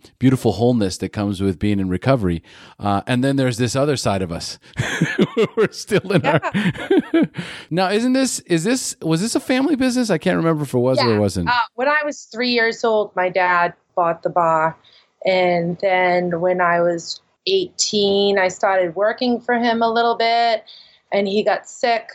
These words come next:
Speaker 2: He had a, um, a-, aor-, blah, aortic aneurysm rupture. So the bar, when I was about nineteen, instantly went into my name. And, um, I kinda ran with it for a while. I loved it. It was easy, and it was, um,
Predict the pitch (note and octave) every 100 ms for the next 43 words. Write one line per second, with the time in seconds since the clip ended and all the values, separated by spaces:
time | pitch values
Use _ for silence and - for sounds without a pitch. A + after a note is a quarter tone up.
0 | - G3 F#3+ F#3 F3 E3 - E3 D#3+ E3
1 | - G3+ G3 G3 F#3+ - G3 G3 G3+ G3
2 | G3 F#3+ F3 F3 - - - - A#3+ C4
3 | A#3+ F#3 G#3 G#3+ A3+ G#3 F3 E3+ D#3+ -
4 | D#3+ D#3+ _ _ - - - G3+ F3+ F3+
5 | - G3 E3 G#3 G3 G3+ G3+ F#3 F3 F3
6 | F3+ F#3 F#3 - G3 G3+ G3 - - A#3
7 | G#3+ F#3 F3 E3 G3+ G3 - G3+ - F3+
8 | E3+ F#3 F#3 F3+ G3+ F3 E3 F3 F3 D#3
9 | D#3+ - _ _ - F#3 F3+ F3+ F3 E3+
10 | E3 E3+ - _ G3 F#3+ G#3+ G#3 F#3 F#3+
11 | A3 A#3 E3 - - F3+ F3 E3+ E3+ F3+
12 | G#3+ B3 F#3+ E3+ D#3+ F3 A#3 A#3+ F#3 E3
13 | F3+ - _ F#3 F#3 F3 - F#3 F3+ -
14 | F#3 F3 F3